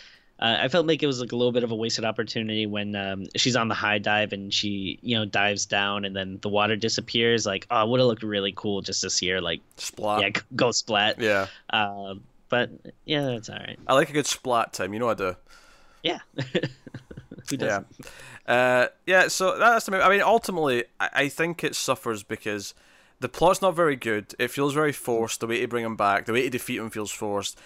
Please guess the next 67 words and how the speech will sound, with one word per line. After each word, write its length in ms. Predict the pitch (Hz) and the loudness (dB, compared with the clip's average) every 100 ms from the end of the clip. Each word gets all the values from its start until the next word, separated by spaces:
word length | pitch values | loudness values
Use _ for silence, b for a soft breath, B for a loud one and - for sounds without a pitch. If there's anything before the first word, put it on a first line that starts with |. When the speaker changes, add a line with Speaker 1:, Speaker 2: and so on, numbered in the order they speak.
| B B | B B
Speaker 2:
It 80 | 127 | 0
doesn't 160 | 151 | 4
have 120 | 185 170 | 4 2
a 40 | |
good 120 | 156 | 0
Speaker 1:
Mm-hmm. 120 | 120 | -4
Speaker 2:
through 220 | 98 127 127 | -4 -2 2
line 200 | 143 143 | 2 2
like 100 | 95 | 0
the 60 | |
last 260 | 107 110 - | 2 2 0
movie 220 | 127 120 | -6 -4
did. 280 | 123 120 120 | -2 -2 -2
There's 160 | 117 117 | -6 -2
no 180 | 135 | -2
fun 260 | 139 - 127 | -2 0 0
inventive 540 | 123 113 113 113 113 | 0 0 0 0 -2
element 340 | 107 110 113 98 | 0 0 -2 -6
to 120 | - | -4
it 80 | 110 | -2
where 140 | 92 104 | -2 -4
it's 120 | - | -4
like, 120 | 104 | 0
"Oh, 160 | 127 120 | 2 2
so 200 | 123 113 | 0 -6
that 140 | 107 | -6
she 100 | - | -4
gets 180 | 123 123 | -2 -2
these 160 | 127 123 | -4 -8
powers 320 | - 107 101 | -4 -2 -2
over 140 | 107 | -6
the 60 | 98 | -8
course 280 | - 107 - | -10 -10 -8
of 80 | 98 | -6
the 80 | |
movie." 220 | 95 92 90 B B B B | -6 -8 -12 B B B B
It 80 | 127 | 0
never 200 | 156 180 | 2 2
feel, 200 | 180 180 | 2 2
never 180 | 156 190 | 6 6
really 180 | 202 196 | 6 2
feels 180 | 185 160 | 2 -2
like 60 | - | -2
the 60 | |
characters 300 | - 131 135 | 4 4 2
get 160 | 127 123 | -2 -2
to 60 | - | -4
fight 260 | - 117 101 | -4 -4 2
back, 420 | 107 113 113 - B - | 4 4 2 -4 B 2
even 240 | 160 165 | 2 4
though 80 | 156 | 4
there's 140 | 139 | 4
a 60 | 127 | 0
clear 300 | - 147 147 | -2 2 4
opportunity 560 | 135 113 - 127 104 110 | 4 2 -4 -2 -2 -4
to, 120 | - | -4
like, 160 | 107 - | -6 -2
have 240 | - 123 | 0 0
her 80 | - | 0
use 200 | 110 120 | -4 -4
the 60 | 110 | -4
fact 260 | - 107 | 0 0
that 120 | 110 80 | 0 -6
they 80 | 107 | -4
can't 220 | 117 101 | -4 -2
hurt 160 | 131 | -2
her. 180 | 87 87 | -2 -2